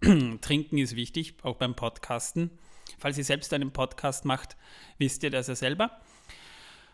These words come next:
Ja, und jedenfalls, äh, die stellten sich mit, mit den Holzscheiten auf, die hi-, die hielten halt brennende Holzscheite hoch und dann griffen die schwarzen Reiter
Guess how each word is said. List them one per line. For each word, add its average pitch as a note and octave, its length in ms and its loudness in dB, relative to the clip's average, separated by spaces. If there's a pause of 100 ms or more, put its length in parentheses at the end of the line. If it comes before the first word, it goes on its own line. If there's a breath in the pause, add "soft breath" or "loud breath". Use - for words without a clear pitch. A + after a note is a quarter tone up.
(240 soft breath)
Ja, F#3+ 140 4
und G3 160 -2
jedenfalls, G#3 440 2
äh, - 320 -14 (400)
die G3+ 120 2
stellten G3+ 360 0
sich F#3+ 180 -4
mit, G3 320 -2
mit F#3 180 -2
den F#3+ 180 0
Holzscheiten C#3+ 760 0
auf, F3+ 320 -2
die - 120 -10
hi-, F3 180 2
die E3+ 220 0
hielten D#3+ 340 2
halt C#3 360 -2
brennende C#3 420 0
Holzscheite C#3 680 -2
hoch E3 260 0
und D#3+ 240 -2
dann D#3+ 200 2
griffen D#3 360 -2
die D3 80 -4
schwarzen C3 480 0
Reiter C3+ 580 -4